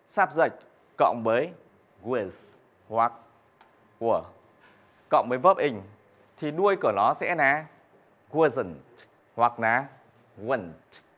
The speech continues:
cộng với subject. Trường hợp hai, nếu vế một của chúng ta là câu phủ định thì lúc này công thức của nó sẽ là subject cộng với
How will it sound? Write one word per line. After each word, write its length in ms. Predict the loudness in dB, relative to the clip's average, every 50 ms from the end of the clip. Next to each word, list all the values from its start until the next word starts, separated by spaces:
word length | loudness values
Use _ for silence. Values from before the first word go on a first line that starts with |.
| _ _
cộng 180 | -6 -6 -6 -4
với 240 | -2 -2 -2 -2 -4 -8 -16 _ _ _ _ _ _ -20 -12 -8
subject. 300 | -8 -8 -6 -8 -12 -12 -14 _ _ _ _ -20 -20 _ _ _ _ _ _ _ _ _ _ _ _ _ _ _ _ _ _ _ -4
Trường 180 | 0 0 2 4
hợp 180 | 4 4 4 2
hai, 420 | -4 -2 0 2 2 2 0 -4 -10 -16 -20 _ _ _ _ _ _ _ _ -6
nếu 200 | -2 0 0 2
vế 180 | 2 2 2
một 400 | 2 4 4 2 2 0 -4 -18 -20 -18 -10 -6
của 120 | -6 -6 -6
chúng 160 | -6 -10 -4
ta 280 | 2 2 2 4 2 0
là 140 | 0 -2 -2
câu 180 | 2 2 2
phủ 240 | 2 2 -2 -2 0
định 180 | 0 0 -2 -2 -16 -20 -20 _ _ _ -10
thì 140 | -6 -6 -6
lúc 140 | -6 -6 -2
này 180 | 0 0 0 0
công 220 | -2 -6 -6 -6
thức 140 | -8 -8 -6 0
của 100 | 0 2
nó 200 | 4 4 4 2
sẽ 180 | 2 -2 -6 -2
là 280 | 0 0 0 0 -4 -10 -20 _ _ _ _ _ _ _ _ _ _ _ _ _ _ _ _ _
subject 440 | -6 -4 -4 -2 -2 -2 -4 -4 -4 -6 -16 _ _ _ _ _ _ _ _ -2
cộng 200 | -2 -2 0 0
với 240 | 0 2 2 0